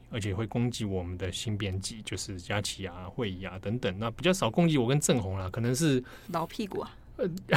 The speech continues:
Speaker 1: <laughs> 是你这样讲，那可能会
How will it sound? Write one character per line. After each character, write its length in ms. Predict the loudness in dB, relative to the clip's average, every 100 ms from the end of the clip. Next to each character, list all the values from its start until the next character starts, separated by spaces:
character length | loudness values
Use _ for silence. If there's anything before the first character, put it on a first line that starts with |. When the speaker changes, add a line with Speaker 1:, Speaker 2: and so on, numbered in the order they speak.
| 6 6
Speaker 1:
<laughs> 480 | 6 4 4 4 4
是 260 | 4 2 2
你 120 | 2 4
这 120 | 8
样 100 | 8
讲， 160 | 6 0 -2 -16 -12 0
那 160 | 10 10
可 140 | 10
能 80 | 8
会 280 | 12 10 8